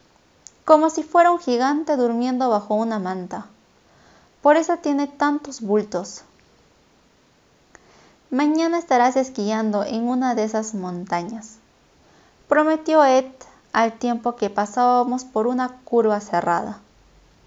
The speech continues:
"Subiremos hasta arriba, arriba, arriba, con la telecilla. Y luego iremos hasta abajo, abajo, abajo, por la montaña".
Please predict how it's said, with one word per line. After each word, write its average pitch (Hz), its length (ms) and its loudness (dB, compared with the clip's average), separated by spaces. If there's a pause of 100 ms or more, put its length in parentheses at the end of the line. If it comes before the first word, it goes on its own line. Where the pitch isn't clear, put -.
(960)
"Subiremos 302 680 2
hasta 233 320 0
arriba, 320 680 -2 (180)
arriba, 269 540 0 (180)
arriba, 202 440 -2 (300)
con 226 300 -2
la 220 240 0
telecilla. 208 680 -2 (1800)
Y - 120 0
luego 269 560 6
iremos 226 580 0
hasta 196 420 0
abajo, 294 600 2 (140)
abajo, 240 720 0 (100)
abajo, 226 560 0 (180)
por 208 140 8
la 196 120 4
montaña". 180 600 -2